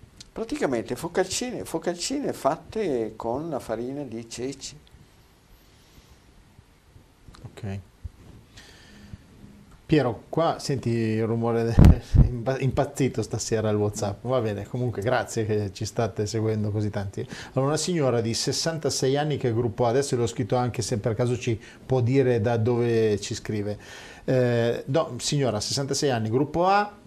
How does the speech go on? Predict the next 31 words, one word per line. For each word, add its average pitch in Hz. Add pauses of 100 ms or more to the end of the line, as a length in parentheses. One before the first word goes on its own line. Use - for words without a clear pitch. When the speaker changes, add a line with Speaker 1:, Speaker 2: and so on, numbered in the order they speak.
(100)
Speaker 2:
eh, 120
volevo 135
chiedere 139
al 139
dottore 151
una 117
domanda. 107
In 117
caso 156
di 120
tumore 131
maligno 123
al 120
cervello, 107 (400)
è 127
possibile 127
utilizzare 113
la 117
stevia 120 (220)
o 123
la 120
carruba? 107 (1700)
Speaker 1:
Ma, 107 (480)
ma 104
chi 117
è 117
che -
ha 104
questo 90
tumore 98
maligno? 92